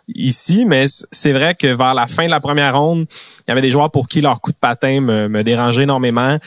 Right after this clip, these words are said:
Même, euh, dans, dans le top dix, il y a quelques joueurs que, que ça me chicote, euh, qui ont un hockey sense ultra développé, mais justement, il y a, il y a des lacunes au niveau du, du patin. Euh, je pense à William Eklund ici, justement.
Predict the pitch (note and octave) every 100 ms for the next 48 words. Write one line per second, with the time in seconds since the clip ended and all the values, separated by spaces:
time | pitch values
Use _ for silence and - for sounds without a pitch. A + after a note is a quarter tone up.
0 | - - C3+ F3 D3+ B2 A#2 A2+ A#2 A2+
1 | A2 A2 A#2 A#2 C#3+ C3 B2 D#3 - A#2
2 | - D3+ D3+ B2+ C3+ C3 D3 - A#2 G#2+
3 | - A2 - A2 A2+ - - C#3+ - C#3+
4 | D#3+ - - - - A2+ A2 G#2+ G#2+ A2
5 | G#2+ A2+ - - A#2+ A2+ A2 A2 A#2 A2+
6 | C3+ C#3+ - C3+ - C#3 D3 - - -
7 | D3+ D#3 - D3+ E3 C#3+ C3 A#2+ - D#3
8 | E3 A2+ A#2 - E3 F3 F3+ C3 C3 C#3
9 | C3+ C#3 C#3+ C#3 - E3 D3+ C3 C#3+ B2+
10 | B2 A#2+ A#2+ - A#2+ C#3 C#3+ D3+ - -
11 | - - G#2+ G#2+ G#2+ - B2+ - A2 A2+
12 | B2+ B2+ C#3 B2 - C#3+ D#3+ D#3+ C3+ -
13 | D3+ C#3 C3 B2+ C#3